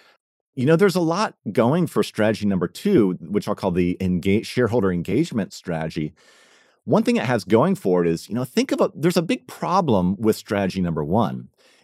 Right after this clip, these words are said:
If you divest from dirty companies, you're gonna sell those shares to somebody. Who's gonna buy that share?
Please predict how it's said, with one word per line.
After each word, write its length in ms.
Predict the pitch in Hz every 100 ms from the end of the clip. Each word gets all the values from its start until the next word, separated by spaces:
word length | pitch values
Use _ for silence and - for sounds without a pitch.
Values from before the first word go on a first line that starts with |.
| -
If 160 | -
you 120 | 233 254
divest 880 | 143 131 131 113 139 175 107 - - _
from 240 | - 110
dirty 300 | 87 117 120
companies, 720 | 90 143 165 73 69 80 - - _ _ _ _ _ -
you're 180 | 104 190
gonna 180 | 202
sell 360 | 135 - 135 131
those 200 | 113 107
shares 360 | - 92 90 -
to 100 | 90
somebody. 540 | - 82 73 67 - _ _ _ _ _ _ _ _ _ _ -
Who's 200 | 208 -
gonna 160 | 370
buy 240 | 262 185 240
that 240 | 92 73
share? 400 | - 73 57 50